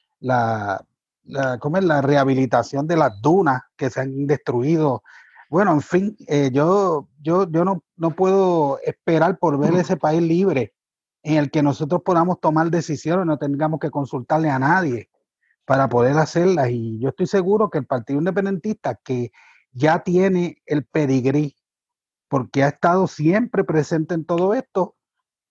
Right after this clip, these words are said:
Speaker 1: es el, el, el, esa fuerza en Puerto Rico capaz de llevar al país por ese sendero.
Speaker 2: Quisiera hacer un comentario sobre eso. Gracias, Eri, ¿verdad? Por,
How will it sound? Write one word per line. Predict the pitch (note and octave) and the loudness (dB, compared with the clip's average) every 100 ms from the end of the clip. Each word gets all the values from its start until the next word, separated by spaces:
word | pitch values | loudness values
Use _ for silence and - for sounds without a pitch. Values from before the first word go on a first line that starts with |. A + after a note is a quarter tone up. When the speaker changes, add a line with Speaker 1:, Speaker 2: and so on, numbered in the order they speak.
| _ - | _ -4
Speaker 1:
es | D#3 E3+ F3+ | 0 2 4
el, | G3 F#3 - | 2 0 0
el, | D#3+ D3+ - | -4 -4 -8
el, | - D3+ D3 | -6 -4 -6
esa | B2+ D3+ F#3 | -6 -2 -2
fuerza | - F#3 F#3 G3 | 0 -2 -2 -4
en | D#3+ | -2
Puerto | F#3+ E3+ | -2 0
Rico | F3 G3+ - F3+ | 0 -2 -2 0
capaz | D3+ B2+ F3+ - - _ _ _ _ | 0 2 0 0 -6 _ _ _ _
de | C#3 C#3 | -2 0
llevar | B2+ B2+ C3+ | 4 4 4
al | D3 | 2
país | E3 F#3 | 0 0
por | - B2 | -2 -2
ese | A2+ C#3 | -2 -4
sendero. | C#3+ B2 G#2 E2 - _ _ _ _ _ _ _ _ _ _ - - _ _ _ | -2 -2 -4 -8 -14 _ _ _ _ _ _ _ _ _ _ -20 -20 _ _ _
Speaker 2:
Quisiera | - A2 A#2 | -6 0 2
hacer | C3 C#3 | 2 2
un | |
comentario | C#3 D3 C#3+ C#3+ C#3 | 2 0 0 0 0
sobre | C3+ C3+ C3+ | 2 2 2
eso. | C3+ A2+ G#2+ | 0 0 0
Gracias, | G#2 G#2+ B2+ | 0 0 2
Eri, | C3 B2+ A2+ | 2 2 2
¿verdad? | G#2+ A#2 | 4 2
Por, | A#2 G#2 | 0 -4